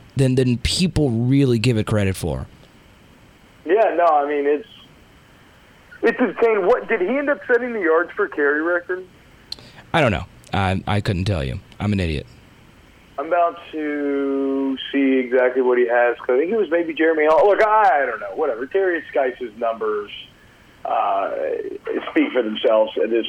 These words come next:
Speaker 2: point, and I think it's a testament to those numbers and to Darius Geis, Carter, that people are not really stressing losing Leonard Fournette at all, uh, which is,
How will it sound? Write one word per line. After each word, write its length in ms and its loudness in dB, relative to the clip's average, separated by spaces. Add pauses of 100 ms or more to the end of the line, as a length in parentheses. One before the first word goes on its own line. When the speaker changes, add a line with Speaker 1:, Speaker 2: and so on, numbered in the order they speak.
Speaker 2:
point, 300 0
and 240 4
I 100 6
think 160 2
it's 140 -2
a 80 -8
testament 580 -2
to 160 -2
those 240 2
numbers 340 -4 (440)
and 120 -6
to 180 0
Darius 400 2
Geis, 300 2
Carter, 420 2 (360)
that 400 2
people 460 0
are 160 -2
not 420 -2
really 460 -2
stressing 500 -2
losing 320 -4
Leonard 240 -2
Fournette 360 0
at 100 4
all, 280 2 (400)
uh, 260 2
which 180 2
is, 80 -4